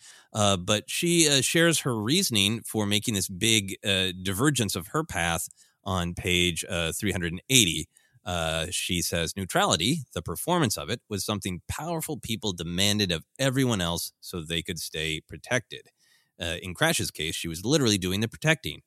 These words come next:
the performing. It was all a lie, and not one she had the luxury of participating in anymore. Uh, that is a, a, a big, uh, political statement. Uh, definitely something that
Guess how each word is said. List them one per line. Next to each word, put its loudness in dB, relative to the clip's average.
the -6
performing. -2
It -8
was -6
all 2
a 4
lie, 2
and -4
not -2
one -2
she -2
had -2
the -6
luxury 2
of -4
participating -4
in -6
anymore. -6
Uh, -2
that 2
is 0
a, 0
a, -8
a -6
big, 2
uh, 2
political -4
statement. -2
Uh, 2
definitely -4
something -4
that -4